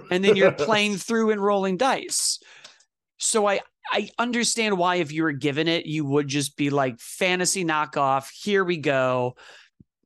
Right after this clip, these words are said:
Speaker 1: But I think what you have to lean into are the concepts of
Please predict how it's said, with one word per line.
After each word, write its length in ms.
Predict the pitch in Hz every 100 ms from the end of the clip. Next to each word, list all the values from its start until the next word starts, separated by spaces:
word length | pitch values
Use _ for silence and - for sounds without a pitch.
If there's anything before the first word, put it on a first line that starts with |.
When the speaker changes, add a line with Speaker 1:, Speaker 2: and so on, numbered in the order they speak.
| _ -
Speaker 1:
But 100 | 175
I 60 |
think 240 | 175 196 180
what 80 |
you 100 | 180
have 100 | 175
to 120 | 143 165
lean 240 | 170 180
into 440 | 180 - 175 156 139
are 260 | 147 156
the 100 | 156
concepts 680 | 131 156 151 147 156 139 -
of 300 | 147 139